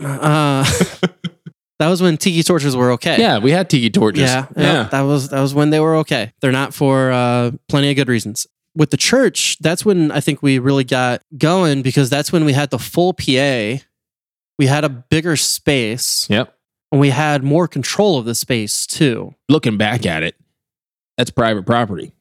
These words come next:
Speaker 1: Well, it was also a church. Like, it wasn't anything that they could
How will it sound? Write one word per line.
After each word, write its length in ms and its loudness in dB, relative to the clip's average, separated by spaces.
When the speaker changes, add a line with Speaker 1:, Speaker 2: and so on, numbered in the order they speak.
Speaker 1:
Well, 260 2
it 40 -2
was 100 -2
also 240 0
a 60 0
church. 340 -2
Like, 100 -2
it 100 0
wasn't 300 0
anything 380 0
that 100 -2
they 120 0
could 200 -4